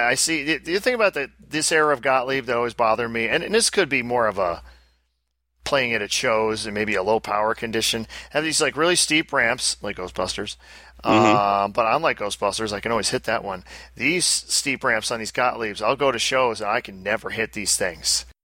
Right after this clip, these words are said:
Speaker 1: You will hit it dead center and it just will not make it up there, and it gets so frustrating.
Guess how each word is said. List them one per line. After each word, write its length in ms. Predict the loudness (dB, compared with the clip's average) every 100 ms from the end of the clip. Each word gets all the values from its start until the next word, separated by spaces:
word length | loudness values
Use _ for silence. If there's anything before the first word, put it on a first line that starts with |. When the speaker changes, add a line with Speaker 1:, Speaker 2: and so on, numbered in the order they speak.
| _ _
Speaker 1:
You 140 | -2 0
will 80 | 0
hit 180 | 0
it 120 | -2 0
dead 240 | 0 0
center 400 | -2 0 0 -2
and 120 | -2
it 60 | -4
just 200 | -6 -4
will 120 | -4
not 260 | -2 -2 -2
make 200 | -4 -2
it 80 |
up 200 | -2 -2
there, 180 | -2 -4
and 100 | -4
it 80 | -8
gets 200 | -6 0
so 360 | 0 2 0 -2
frustrating. 800 | -2 -2 0 -2 -6 -10 -14